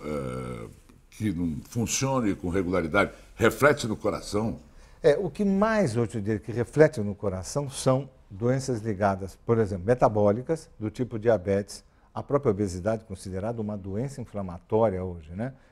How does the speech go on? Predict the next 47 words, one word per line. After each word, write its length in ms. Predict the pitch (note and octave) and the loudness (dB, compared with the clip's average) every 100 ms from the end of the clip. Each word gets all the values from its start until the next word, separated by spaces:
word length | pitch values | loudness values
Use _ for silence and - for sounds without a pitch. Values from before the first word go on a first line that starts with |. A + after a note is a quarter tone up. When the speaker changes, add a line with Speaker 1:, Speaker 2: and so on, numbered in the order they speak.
| - | -14
Speaker 2:
Quer 60 | |
dizer, 100 | F#2+ | -4
a 20 | G#2+ | -4
obesidade 420 | A2+ G#2+ C3+ C3 | -2 0 0 0
que 80 | A2 | -6
a 20 | |
gente 140 | G2+ | -6
achava, 280 | G2+ - A#2 | -8 -4 -4
"Ah, 180 | - G#3 | -4 -10
não 100 | G3+ | -8
é 40 | |
nada, 280 | C#3 E3+ E3 | -4 -4 -2
a 20 | |
barriguinha 500 | C3 C#3 B2+ C3 E3 | -2 -4 -4 -8 -8
e 20 | C3 | 0
tal", 180 | D3+ - | 0 0
hoje 180 | D3 D3 | -4 -4
a 40 | |
gente 120 | B2 | -6
sabe 200 | - B2+ | -2 -2
que 100 | - | -2
ela 80 | B2+ | -4
é 20 | |
extremamente 720 | B2 - - E3+ F3 B2 A2 A2 | -4 -10 -10 -6 -4 -4 -4 -6
agressiva, 600 | A2 C3 C3 C#3+ D3 C3+ - - | -4 -6 -4 -6 -6 -8 -14 -18
principalmente 520 | - G#2 G2 F#2 F#2+ | -10 -8 -8 -10 -10
a 40 | G2+ | -4
barriga, 580 | B2 C3+ G#2 A2 A2+ B2+ _ _ | -2 -2 -2 -4 -6 -14 _ _
né? 200 | A2 D3 D3 - - | 0 0 0 -20 -14
Onde 240 | F#2+ G#2 G2 | -8 -8 -8
tem 220 | F2 G2+ | -10 -8
um 120 | F#2+ | -6
depósito 440 | F#2+ F2 G#2+ F#2 F#2 | -4 0 0 0 -4
de 40 | |
gordura 380 | G2 E2+ A2 G2 | -8 -6 -4 -4
que 100 | - | -4
é 40 | |
muito 240 | F#2+ G2 B2 | -8 -2 -2
agressivo. 720 | C#3+ E3 - A#2 A#2 A2 B2 - - - | 0 -2 -4 -2 -2 -2 -8 -12 -20 -10
Então, 320 | C3+ C3+ A#2 - - | 0 4 4 2 -4
pressão 540 | - D3+ C#3+ - B2 A#2 | 8 8 8 4 4 6
alta 440 | A2+ A2+ A#2 - | 6 6 4 0
é 20 | |
outra 180 | F#2 G2 | -4 -2
coisa 280 | F2 G2+ G2+ | -4 -4 -6
extremamente 720 | F#2 - C#3+ C#3+ A#2 A2 G#2 | -12 2 4 4 2 0 -4
importante. 720 | A#2 C#3+ B2+ - C3+ B2+ C3+ | -4 0 0 2 0 0 -4